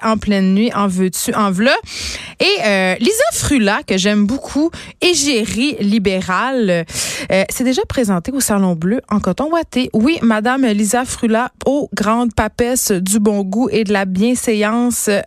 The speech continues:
assez pointée au Salon Bleu en pleine, en pleine nuit, pardon, avec son coton ouaté, vu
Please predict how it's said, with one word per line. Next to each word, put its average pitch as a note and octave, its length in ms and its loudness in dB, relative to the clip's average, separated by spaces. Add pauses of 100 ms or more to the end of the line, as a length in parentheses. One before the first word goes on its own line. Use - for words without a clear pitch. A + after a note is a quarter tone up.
assez D#4 300 -2
pointée B3+ 640 0 (460)
au D#4 120 0
Salon B3+ 400 2
Bleu G#3+ 300 2 (100)
en A#3 220 0 (100)
pleine, G3+ 460 2
en G3+ 120 2
pleine A#3+ 260 2
nuit, A3+ 120 4
pardon, G3 520 0
avec G3 460 0
son G3+ 220 0
coton A3 300 -2
ouaté, A#3 360 0
vu F#3 180 4